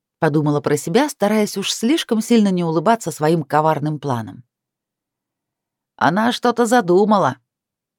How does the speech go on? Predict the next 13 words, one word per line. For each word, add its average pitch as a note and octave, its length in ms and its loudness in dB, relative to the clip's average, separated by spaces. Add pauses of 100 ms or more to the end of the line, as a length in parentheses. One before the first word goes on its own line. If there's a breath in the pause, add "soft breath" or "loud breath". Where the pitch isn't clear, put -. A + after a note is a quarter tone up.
(140)
изрёк C#3+ 460 0
Майкл F3+ 440 -2 (320 loud breath)
и - 80 -2
посадил G#3 440 2
меня G3+ 220 0
на F3 120 0
расстеленный F3 520 0
на D3+ 140 -4
песке C#3+ 320 -4
плед, F#3 340 -2 (220 soft breath)
чтобы F3 280 0
развязать D3+ 480 0
руки. - 460 -12